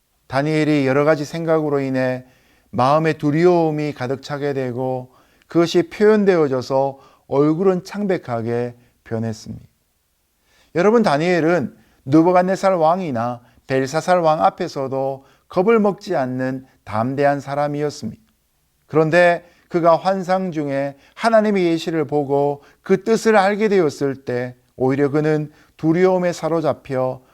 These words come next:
얼굴이 사색이 되어버리고 말았습니다. 그가 두려워한 이유는 잔인한 짐승과 같은 세상 왕들이나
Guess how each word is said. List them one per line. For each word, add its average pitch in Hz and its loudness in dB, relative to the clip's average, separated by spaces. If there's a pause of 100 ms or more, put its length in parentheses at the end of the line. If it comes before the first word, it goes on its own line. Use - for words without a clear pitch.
얼굴이 135 -2 (140)
사색이 190 -2
되어버리고 123 -4 (180)
말았습니다. - -12 (1200)
그가 170 4
두려워한 165 4
이유는 147 -4 (260)
잔인한 156 -2
짐승과 170 0
같은 156 -2
세상 156 -6
왕들이나 147 -2